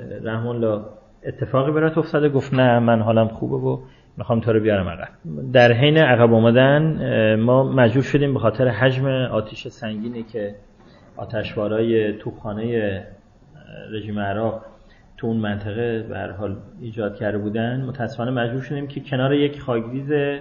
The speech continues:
طبیعی، موانع طبیعی اونجا درازکش بشیم و حدوداً یه ربع ساعت، بیست دقیقه اونجا درازکش شدیم که یه مقداری حجم توپخانه، حجم آتش توپخانه کمتر بشه که بعد ما بتونیم حرکت کنیم و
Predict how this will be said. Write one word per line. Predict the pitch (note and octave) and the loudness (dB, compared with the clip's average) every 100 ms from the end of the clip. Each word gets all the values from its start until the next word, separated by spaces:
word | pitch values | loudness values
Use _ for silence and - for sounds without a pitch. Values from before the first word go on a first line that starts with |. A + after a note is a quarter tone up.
| C#3+ - _ | -12 -20 _
طبیعی، | - A#2 A2+ A#2 C#3 D3 A#2+ - - - _ _ _ _ | -6 -4 -2 -2 -2 -4 -4 -8 -14 -20 _ _ _ _
موانع | A2 A2 A2 A2+ | -4 -2 0 -2
طبیعی | A2 A2+ G#2+ G#2+ | -2 -6 -6 -6
اونجا | G#2+ G#2+ A2 B2 C3+ C#3 - - _ _ _ _ - | -8 -8 -6 -4 -4 -6 -14 -20 _ _ _ _ 2
درازکش | C3+ B2 - D#3 D#3 | 4 4 2 0 0
بشیم | F3 - F3+ F3+ | -4 -4 -4 -2
و | E3 E3 E3+ | 0 2 2
حدوداً | D3 C3+ C#3 D#3+ F3 F3 E3 | 2 0 2 2 2 0 -2
یه | D#3 D#3+ - D3+ | -2 -2 -8 -8
ربع | B2+ B2+ | -2 -2
ساعت، | - B2+ B2 | 0 -2 -2
بیست | B2 - | -8 -6
دقیقه | B2+ D3 D#3 | -4 -2 -2
اونجا | C#3 D3+ | -4 -2
درازکش | C#3+ B2 - D#3 D#3 | 0 0 0 -6 -4
شدیم | E3 E3+ E3 | -6 -6 -8
که | - | -6
یه | D#3 D3+ | -6 -4
مقداری | C#3 A#2 C3 C3+ D3 D3 | -6 -6 -4 -2 -2 -4
حجم | C#3+ C#3 C#3 C#3 C#3+ C#3 C#3 C#3 - - - _ _ - | -4 -4 -4 -8 -10 -10 -12 -14 -18 -20 -20 _ _ -10
توپخانه، | - A2+ - A2+ A#2+ A2 G#2 | -8 -8 -4 -4 -2 -4 -6
حجم | G#2+ A2 | -8 -8
آتش | A2 G#2 G2+ - | -8 -8 -8 -10
توپخانه | - - A2 G#2+ G2+ G2 G2 - _ _ | -12 -10 -12 -10 -10 -10 -12 -16 _ _
کمتر | B2 A2+ C3 C#3 | -6 -4 -4 -4
بشه | C#3+ D#3+ | -4 -8
که | D#3 | -6
بعد | A#2+ A#2+ | -4 -4
ما | A#2+ | -4
بتونیم | A#2 A#2 A#2+ A2+ | -6 -6 -6 -6
حرکت | G2+ F#2 A2+ A#2 | -6 -8 -8 -10
کنیم | - B2+ C3+ B2+ | -10 -10 -8 -10
و | A2+ A2 | -10 -10